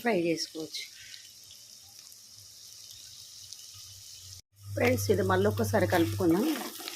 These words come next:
కలుపుకొని మనం ఇప్పుడు ఏంటంటే ఏదైతే ఎల్లిగడ్డ కారం పట్టినామో, ఎల్లిగడ్డ కారం అయితే ఇందులో వేసేసుకోవాలి. ఇదే సరిపోతుంది, ఇక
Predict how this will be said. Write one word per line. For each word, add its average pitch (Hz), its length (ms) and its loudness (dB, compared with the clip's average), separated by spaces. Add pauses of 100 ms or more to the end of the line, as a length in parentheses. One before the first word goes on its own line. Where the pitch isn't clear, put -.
(560)
కలుపుకొని 208 560 6 (140)
మనం 202 240 8
ఇప్పుడు 196 240 4
ఏంటంటే 208 400 4 (1000)
ఏదైతే 208 320 8
ఎల్లిగడ్డ 190 360 4 (140)
కారం 190 320 6
పట్టినామో, 180 440 4 (200)
ఎల్లిగడ్డ 185 360 0 (120)
కారం 170 340 0
అయితే 170 220 0 (720)
ఇందులో 185 220 4
వేసేసుకోవాలి. 170 720 2 (1080)
ఇదే 175 160 8 (120)
సరిపోతుంది, 190 520 2
ఇక 175 120 2